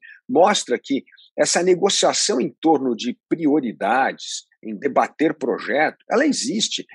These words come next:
E o próprio Congresso Nacional, né, Sakamoto? Você veja quando a sociedade civil está envolvida na questão pública, como ela é capaz de pressionar o Congresso a votar reformas importantes. Foi assim que nós aprovamos a reforma da Previdência,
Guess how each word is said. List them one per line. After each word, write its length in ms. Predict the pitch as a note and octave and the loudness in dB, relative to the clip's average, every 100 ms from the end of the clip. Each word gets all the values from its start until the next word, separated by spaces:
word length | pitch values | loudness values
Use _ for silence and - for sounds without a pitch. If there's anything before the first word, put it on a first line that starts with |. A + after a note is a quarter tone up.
| - | -2
E 80 | |
o 80 | A#3+ | -2
próprio 340 | - A3+ - C#4+ | 2 0 0 -4
Congresso 500 | C4 D#3+ F3+ F3+ G#3 | -2 0 0 0 -2
Nacional, 460 | E3+ - B2 E3 | -4 -4 -2 -2
né, 100 | F#3 | -2
Sakamoto? 520 | E3 B2 B2 C#3+ A#2+ A2 - - | -4 -6 -2 0 -2 -6 -16 -8
Você 160 | G#3 | -4
veja 240 | F3+ A3+ G#3+ | 0 0 0
quando 200 | A3 E3+ | -2 -2
a 40 | |
sociedade 640 | - E3+ - A2+ D3+ E3 | -2 -2 -2 0 0 0
civil 280 | - A2+ D3 | -4 -8 -8
está 220 | D3 - | -6 -2
envolvida 760 | C#3 G#2+ A#2 E2+ - D#3+ C3+ F#2 | -2 0 -2 -2 -8 -6 -4 -2
na 100 | F#2+ | -4
questão 440 | - F2 - A2+ - | -4 -6 -2 -4 -4
pública, 540 | - D#3+ A#2+ F2+ - F2 _ - - - - | -4 -2 -2 -4 -4 -4 _ -20 -20 -20 -4
como 160 | - A2+ | 2 4
ela 80 | |
é 40 | A3 | 2
capaz 640 | - - - F3 E3 - - - - | 2 0 2 2 2 -4 -6 -20 -16
de 120 | A2 A#2 - | -10 -10 0
pressionar 600 | G3 - F#3 B2+ F3 G3 | 0 2 2 4 4 4
o 60 | |
Congresso 540 | - A#2+ G#2 D3 D#3 - | 2 -4 -2 -2 -2 -4
a 40 | |
votar 340 | D#3+ F3 E3 D3+ | -4 -4 -4 -6
reformas 380 | B2+ C3+ B2 | -4 -4 -4
importantes. 540 | B2 - G#2+ - G#2+ - - - | -8 -8 -8 -6 -8 -10 -14 -4
Foi 140 | - | 0
assim 220 | - - | 0 -2
que 100 | G#3+ | -4
nós 140 | F3 D3 | -2 0
aprovamos 420 | D3 C3+ B2+ A#2+ | 0 0 0 -2
a 40 | A#2 | -4
reforma 320 | G#2+ A#2 A2 | -4 -4 -4
da 60 | |
Previdência, 720 | - G#2 F#2 D2 G#2 A#2 - | -4 -8 -6 -4 -4 -2 -6